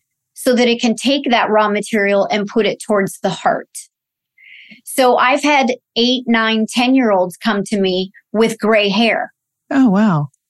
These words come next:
Speaker 1: Mm-hmm. It is absolutely not a sign of aging. And everybody says it is. "Oh, well, I started to go gray when I was forty or fifty or sixty."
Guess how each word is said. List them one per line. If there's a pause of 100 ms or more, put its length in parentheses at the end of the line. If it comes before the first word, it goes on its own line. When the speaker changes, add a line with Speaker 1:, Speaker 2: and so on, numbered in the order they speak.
(200)
Speaker 1:
Mm-hmm. (480)
It
is (100)
absolutely
not
a
sign
of
aging.
And
everybody
says
it
is.
"Oh,
well,
I
started
to
go
gray (280)
when
I
was
forty
or
fifty
or
sixty."